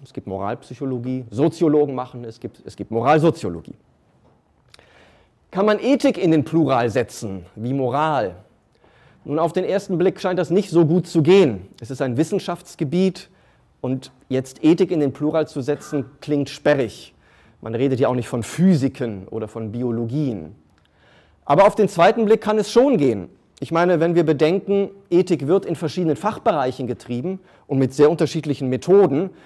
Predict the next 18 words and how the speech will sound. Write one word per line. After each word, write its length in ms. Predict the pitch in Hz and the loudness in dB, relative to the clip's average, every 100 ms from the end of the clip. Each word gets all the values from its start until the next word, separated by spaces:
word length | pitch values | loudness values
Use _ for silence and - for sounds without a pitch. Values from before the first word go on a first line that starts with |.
| _ | _
dann 120 | 131 | -10
kann 160 | 123 170 | -2 0
man 120 | 170 | 2
natürlich 320 | 170 - 151 | 0 -2 -4
davon 240 | 165 147 156 | -2 -4 -6
sprechen, 400 | - 147 151 160 | 0 0 2 0
dass 160 | 143 | 0
das 160 | - - | -2 -2
alles 400 | 123 147 160 - - | 2 4 2 -2 -6
unterschiedliche 800 | 151 170 - 165 160 147 165 147 - _ | -2 0 0 -2 0 0 2 0 -2 _
Ethiken 420 | 202 220 196 127 | 2 4 2 0
sind. 300 | 107 95 - _ _ _ _ _ _ _ _ _ _ _ _ | -6 -6 -10 _ _ _ _ _ _ _ _ _ _ _ _
Philosophische 640 | 131 131 143 160 175 165 | -2 2 2 0 -2 -4
Ethik 480 | - 160 170 165 - | -2 -2 -2 -4 -4
und 180 | 123 - | -10 0
theologische 640 | 165 165 160 160 151 160 | 2 4 4 0 -2 -4
Ethik 300 | 156 151 135 | -4 -4 -2
sind 340 | 139 220 214 | 2 2 0